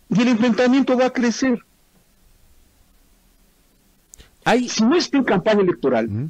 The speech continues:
Speaker 1: ¿para qué le trajo a su asesor, el señor Víctor López? Aclaren, asesor del presidente Bukele en
Speaker 2: Ujú.
Speaker 1: Honduras.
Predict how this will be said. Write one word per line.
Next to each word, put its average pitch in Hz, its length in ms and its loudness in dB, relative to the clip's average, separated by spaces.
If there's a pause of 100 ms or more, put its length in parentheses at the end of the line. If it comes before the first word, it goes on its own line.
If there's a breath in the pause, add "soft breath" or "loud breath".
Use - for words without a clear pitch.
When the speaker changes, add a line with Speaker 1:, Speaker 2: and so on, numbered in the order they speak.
(120)
Speaker 1:
¿para 160 320 0
qué 262 200 -2
le 285 160 0
trajo 233 440 -2 (180)
a 208 80 0
su 180 200 -4
asesor, 175 540 -2
el 180 120 -4
señor 165 400 -4
Víctor 180 360 -4
López? 185 480 -6
Aclaren, 185 640 -2 (460)
asesor 135 460 -4
del 139 100 -2
presidente 135 460 -4
Bukele 131 360 -4
en 107 300 -4 (260)
Speaker 2:
Ujú. 107 640 -10 (480)
Speaker 1:
Honduras. 208 420 -4